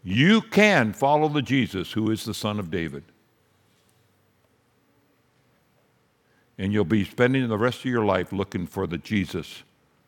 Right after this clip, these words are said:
who is the Son of God. He is both. We can't separate it. So what do we do?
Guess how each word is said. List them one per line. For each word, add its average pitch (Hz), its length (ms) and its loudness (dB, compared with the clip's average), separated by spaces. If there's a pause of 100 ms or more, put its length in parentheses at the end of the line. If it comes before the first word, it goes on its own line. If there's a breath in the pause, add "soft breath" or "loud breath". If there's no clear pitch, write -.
(180)
who 101 140 -4
is 85 140 -2
the 85 100 -12
Son 87 200 -8
of 73 100 -14
God. 58 260 -12 (3750)
He 113 100 0
is 113 120 -2
both. 80 340 -8 (1800)
We 85 140 -8
can't 85 240 -4
separate 65 460 -10
it. - 80 -20 (2500 soft breath)
So 170 280 6
what 156 160 8
do 156 40 6
we 147 140 6
do? 127 260 4